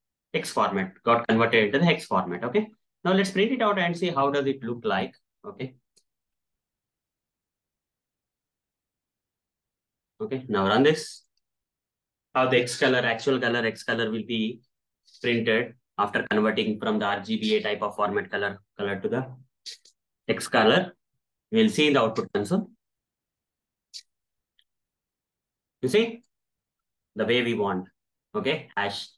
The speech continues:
This is expected one, right? That's actual also is coming as expected.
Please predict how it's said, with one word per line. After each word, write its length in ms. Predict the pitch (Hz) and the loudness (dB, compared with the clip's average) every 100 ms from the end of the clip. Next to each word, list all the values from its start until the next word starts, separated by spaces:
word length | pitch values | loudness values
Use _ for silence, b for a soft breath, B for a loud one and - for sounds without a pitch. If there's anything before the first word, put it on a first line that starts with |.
| _ _ | _ _
This 120 | - 143 | 2 4
is 60 | |
expected 460 | 143 - 165 151 120 | 4 2 0 0 2
one, 200 | 104 98 | 0 0
right? 280 | 104 160 131 | -2 -2 -2
That's 240 | 131 127 - | -4 -6 -6
actual 360 | 123 120 147 135 | -4 -2 0 0
also 200 | 131 123 | 0 -4
is 120 | 120 | -4
coming 260 | 107 110 | -4 -2
as 100 | 110 | -2
expected. 520 | 127 - - 95 190 | -4 -8 -10 -10 -8